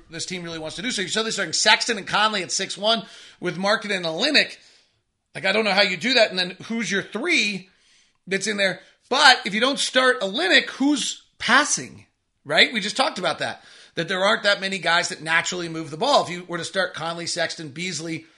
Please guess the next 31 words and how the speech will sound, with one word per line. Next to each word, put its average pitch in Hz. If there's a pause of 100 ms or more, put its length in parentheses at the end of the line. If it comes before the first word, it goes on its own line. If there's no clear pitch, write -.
(360)
Vander-, 202
Markkanen, 190
and 165
Vanderbilt 196
as 156
your 156
center, 247 (420)
you 190
only 294
have 233
one 233
ball 302
mover 170
in 139
there. 123 (680)
Now, 151
Sexton 226
maybe 196
develops 180
into 175
another 208
ball 175
mover 175
and 185
a 156
creator 190
that -
pushes, 202
moves 214
the 165
ball. -